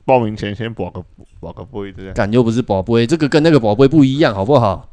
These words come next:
Speaker 2: 差很多。
Speaker 1: 拜个文昌帝君。
Speaker 2: 那个跟那个没有关系，好吗？
Speaker 1: <laughs> 免得遇到这种鸟事。
Speaker 2: 那个，那个是你自己准备的部分。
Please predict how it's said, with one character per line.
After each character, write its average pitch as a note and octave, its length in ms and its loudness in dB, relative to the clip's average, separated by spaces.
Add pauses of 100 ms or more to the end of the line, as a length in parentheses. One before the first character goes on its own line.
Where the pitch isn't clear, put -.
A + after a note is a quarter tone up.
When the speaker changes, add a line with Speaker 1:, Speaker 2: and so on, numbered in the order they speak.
Speaker 2:
差 D#3+ 200 0
很 B2+ 140 0
多。 B2+ 260 4 (400)
Speaker 1:
拜 B2+ 160 2
个 G#2 180 0
文 G2+ 280 0
昌 A#2 340 -8
帝 A2+ 220 -8
君。 F#2+ 320 -8
Speaker 2:
那 G3 40 4
个 F#3+ 120 8
跟 F#3 240 8
那 F#3+ 140 10
个 C#3+ 120 8
没 C3+ 140 6
有 D#3 100 8
关 C#3+ 180 4
系， D3+ 240 2
好 A2+ 160 2
吗？ G#2+ 280 -4 (140)
Speaker 1:
<laughs> - 120 -20
免 F#2 160 -14
得 F#2+ 100 -12
遇 A#2+ 140 -10
到 A2+ 160 -8
这 A2 80 -12
种 G#2+ 140 -14
鸟 G2 100 -18
事。 - 80 -20
Speaker 2:
那 G3+ 80 4
个， F3 320 8
那 G3+ 100 2
个 E3 160 8
是 D#3+ 240 4
你 C3+ 160 0
自 D#3 200 -4
己 A#2+ 160 -2
准 F#2+ 200 -4
备 G#2+ 160 -2
的 F#2 80 -2
部 F#2 200 -6
分。 F2 200 -6